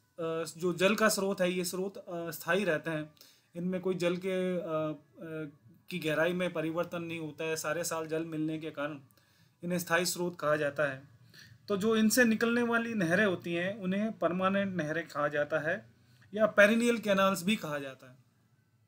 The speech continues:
तो इन नहरों का जो अनुलंब ढाल है, अनु-, अनुलंब ढाल यानी, अ, लंबाई के अनुदिश जो ढाल आता है, लॉन्गिट्यूडनल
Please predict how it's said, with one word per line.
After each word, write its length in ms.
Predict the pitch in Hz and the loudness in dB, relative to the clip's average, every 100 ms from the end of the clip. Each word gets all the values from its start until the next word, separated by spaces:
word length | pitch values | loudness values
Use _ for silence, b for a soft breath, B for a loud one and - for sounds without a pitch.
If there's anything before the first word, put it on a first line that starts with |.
| _ _ _ _ _ _ _ _ _ b b b - | _ _ _ _ _ _ _ _ _ b b b -8
तो 280 | 202 214 - | -6 -6 -8
इन 360 | 240 233 247 - - | -2 2 0 -2 -6
नहरों 500 | 208 196 190 202 240 | 4 8 10 10 6
का 380 | 233 220 202 151 | 4 6 6 6
जो 180 | 151 196 | 0 -2
अनुलंब 520 | 202 190 208 214 208 | 2 4 6 6 4
ढाल 300 | 175 170 180 | 4 6 6
है, 200 | 165 165 | 6 4
अनु-, 300 | 160 170 175 - _ - | 4 0 -6 -12 _ -2
अनुलंब 440 | 175 196 190 190 | 0 2 2 2
ढाल 240 | 165 170 185 | 2 4 4
यानी, 300 | 180 233 262 B B B | 0 0 -4 B B B
अ, 40 | 165 | -8
लंबाई 520 | 165 170 190 196 220 | -6 -2 4 6 6
के 100 | 208 | 6
अनुदिश 340 | 196 196 180 | 2 2 -2
जो 180 | 175 190 | -2 -4
ढाल 280 | 160 160 190 | 0 4 6
आता 240 | 165 156 | 4 4
है, 160 | 160 165 | 0 0
लॉन्गिट्यूडनल 720 | 165 175 185 175 165 190 247 | 0 -2 -2 -4 -2 -2 -2